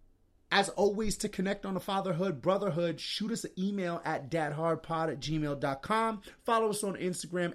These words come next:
at dadhardpod, and check out the website, we dad hard dot com. That said, last week's episode, fantastic. I talked to my own personal trainer,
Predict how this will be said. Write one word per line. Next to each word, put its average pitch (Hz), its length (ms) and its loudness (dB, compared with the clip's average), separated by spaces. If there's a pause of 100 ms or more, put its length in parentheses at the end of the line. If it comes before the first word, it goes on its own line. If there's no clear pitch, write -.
at 156 260 -2
dadhardpod, 175 1000 2
and 202 280 0
check - 320 -2
out 180 200 -2
the 180 80 -2
website, 175 520 0
we 165 160 -6
dad 156 260 0
hard 156 320 -2
dot 147 300 -2
com. 277 480 6 (1700)
That 190 240 6
said, 233 460 6 (680)
last 208 260 6
week's 214 200 0
episode, 202 580 4 (180)
fantastic. 185 840 2
I 156 320 4
talked 180 340 2
to 170 60 -2
my 151 320 4 (140)
own 202 440 4
personal 196 380 6
trainer, 208 460 4